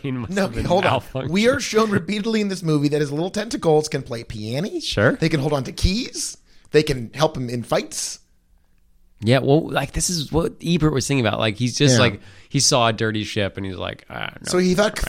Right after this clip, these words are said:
Speaker 2: Cthulhu
Speaker 1: back
Speaker 2: penis
Speaker 1: there."
Speaker 2: face wasn't realistic enough.
Speaker 1: Or had a purpose. Like, he needed that face to have a purpose.
Speaker 2: He looked fucking baller as
Speaker 1: Ebert
Speaker 2: shit. By the way, the effects of his face
Speaker 1: Yeah,
Speaker 2: are
Speaker 1: incredible.
Speaker 2: incredible.
Speaker 1: You know what they also do?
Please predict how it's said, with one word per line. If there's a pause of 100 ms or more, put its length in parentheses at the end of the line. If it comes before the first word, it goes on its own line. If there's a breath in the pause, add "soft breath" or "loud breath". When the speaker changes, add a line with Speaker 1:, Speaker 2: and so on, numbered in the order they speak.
Speaker 2:
Cthulhu
Speaker 1:
back
Speaker 2:
penis
Speaker 1:
there."
Speaker 2:
face
wasn't
realistic
enough. (200)
Speaker 1:
Or
had
a
purpose.
Like,
he
needed
that
face
to
have
a
purpose.
Speaker 2:
He
looked
fucking
baller
as
Speaker 1:
Ebert
Speaker 2:
shit.
By
the
way,
the
effects
of
his
face
Speaker 1:
Yeah, (300)
Speaker 2:
are
Speaker 1:
incredible.
Speaker 2:
incredible.
Speaker 1:
You
know
what
they
also
do?